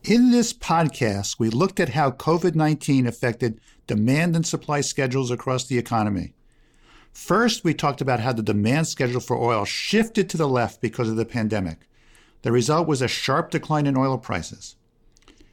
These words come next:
In the case of food, it was the supply curve that shifted to the left as the virus disrupted meatpacking plants.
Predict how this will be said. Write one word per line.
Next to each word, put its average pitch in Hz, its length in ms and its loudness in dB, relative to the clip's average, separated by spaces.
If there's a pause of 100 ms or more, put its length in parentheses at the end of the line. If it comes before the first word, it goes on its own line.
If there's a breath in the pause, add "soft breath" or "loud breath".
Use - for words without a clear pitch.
(160 soft breath)
In 131 100 0
the 175 80 2
case 208 280 2
of 190 120 0
food, 220 420 2
it - 140 -2
was 151 220 2
the 160 80 2
supply 196 640 0
curve 123 380 0
that 113 100 0
shifted 117 400 -4
to 127 80 -6
the 104 100 -4
left 98 380 -4 (500 soft breath)
as 110 140 -2
the 123 100 0
virus 131 360 2
disrupted 127 560 -4
meatpacking 117 600 -2
plants. 98 480 -8